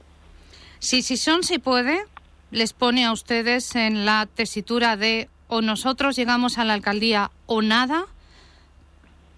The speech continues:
Para apoyar y promover un cambio a la izquierda,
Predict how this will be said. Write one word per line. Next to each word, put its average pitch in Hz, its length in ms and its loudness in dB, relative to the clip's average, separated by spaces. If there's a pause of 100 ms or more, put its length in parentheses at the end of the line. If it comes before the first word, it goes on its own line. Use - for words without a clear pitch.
(120)
Para 240 300 2
apoyar 247 480 -2
y 330 80 -4
promover 262 420 0
un 262 140 0
cambio 254 340 0
a 220 40 -2
la 214 100 0
izquierda, 254 540 -2